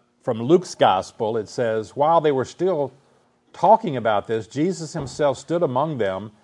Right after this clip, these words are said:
and said to them, 'Peace be with you.' They were startled and frightened,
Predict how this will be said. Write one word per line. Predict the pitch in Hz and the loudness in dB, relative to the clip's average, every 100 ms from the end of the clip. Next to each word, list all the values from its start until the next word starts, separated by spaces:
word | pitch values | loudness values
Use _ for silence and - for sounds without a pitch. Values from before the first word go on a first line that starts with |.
| _ _ | _ _
and | 127 120 | -12 -8
said | - 185 | 0 0
to | 160 | 2
them, | 135 131 127 _ _ - | -4 -4 -8 _ _ -8
'Peace | 220 214 - - | -4 -4 -6 -12
be | 101 151 160 160 | -4 -2 -2 -4
with | 120 156 156 | -2 -2 -2
you.' | 123 180 143 - - _ _ _ _ _ _ _ _ _ _ - | -2 2 2 -2 -12 _ _ _ _ _ _ _ _ _ _ -4
They | 127 | -2
were | 127 | -2
startled | - 170 180 160 101 87 - 113 | 2 4 6 6 2 -4 -14 -14
and | 110 | -14
frightened, | - 151 156 127 95 | 0 2 2 -2 -14